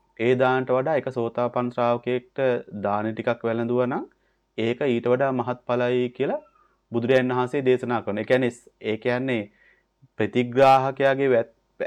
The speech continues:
ඇත්-, පැත්තෙන් ඇතිවන ප්‍රබලතාවය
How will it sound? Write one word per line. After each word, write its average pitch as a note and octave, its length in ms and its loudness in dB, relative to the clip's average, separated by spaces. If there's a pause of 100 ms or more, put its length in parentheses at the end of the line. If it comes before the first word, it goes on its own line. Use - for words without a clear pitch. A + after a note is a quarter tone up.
ඇත්-, - 260 -6 (140)
පැත්තෙන් B2 560 -4 (140)
ඇතිවන C3 580 -2
ප්‍රබලතාවය A2 920 2